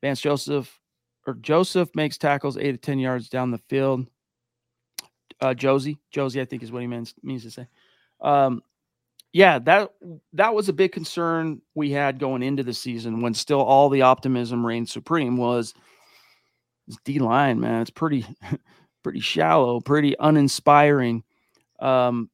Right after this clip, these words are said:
and it's kinda come out exactly that way in the wash. I think it's a big reason why the team has struggled against the run. Uh, doesn't explain lack of intensity, lack of want to,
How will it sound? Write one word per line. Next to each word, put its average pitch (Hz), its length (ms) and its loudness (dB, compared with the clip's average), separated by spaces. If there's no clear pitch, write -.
and 143 160 0
it's 131 200 -4
kinda 147 280 0
come 139 180 -2
out 131 220 2
exactly 127 520 -4
that 117 200 -2
way 127 160 -4
in 117 80 -6
the 113 80 -6
wash. 117 520 -2
I 139 40 -10
think 143 180 -6
it's - 80 -10
a 127 60 -14
big 131 260 -6
reason 127 420 -6
why 127 220 2
the 131 120 -2
team 131 220 -6
has 120 120 -8
struggled 123 600 -2
against 120 380 -8
the - 80 -10
run. 151 460 2
Uh, 135 180 2
doesn't 147 300 4
explain 143 380 0
lack 135 220 2
of 131 80 -6
intensity, 127 640 -4
lack 117 240 -2
of 117 80 -8
want 123 320 -2
to, 123 500 -6